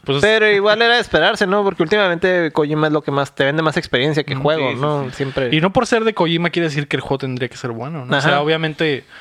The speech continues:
Speaker 1: nosotros no tuvimos la oportunidad de testearlo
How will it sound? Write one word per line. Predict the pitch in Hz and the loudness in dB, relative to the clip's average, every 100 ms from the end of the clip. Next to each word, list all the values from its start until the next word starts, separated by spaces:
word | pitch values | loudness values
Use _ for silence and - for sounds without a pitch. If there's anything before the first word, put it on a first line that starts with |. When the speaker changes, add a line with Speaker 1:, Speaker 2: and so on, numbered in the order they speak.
| - - _ _ - | -20 -20 _ _ -12
Speaker 1:
nosotros | 139 131 127 139 151 | -6 -4 -2 0 0
no | 151 151 151 | 2 0 0
tuvimos | 156 151 151 | 0 0 0
la | 147 | 0
oportunidad | 135 127 123 | -2 0 0
de | 139 | 0
testearlo | 147 127 - 131 131 139 | -2 -4 -2 -2 -2 -4